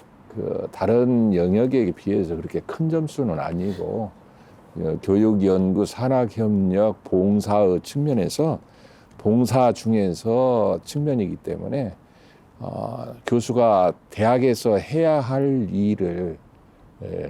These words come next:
기여하는 정도를 조금이라도 반영한 것이지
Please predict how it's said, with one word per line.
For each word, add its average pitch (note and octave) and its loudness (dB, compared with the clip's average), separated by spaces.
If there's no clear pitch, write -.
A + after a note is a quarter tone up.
기여하는 B2+ 2
정도를 F#2 -2
조금이라도 D#3 0
반영한 A#2+ 0
것이지 G2 -2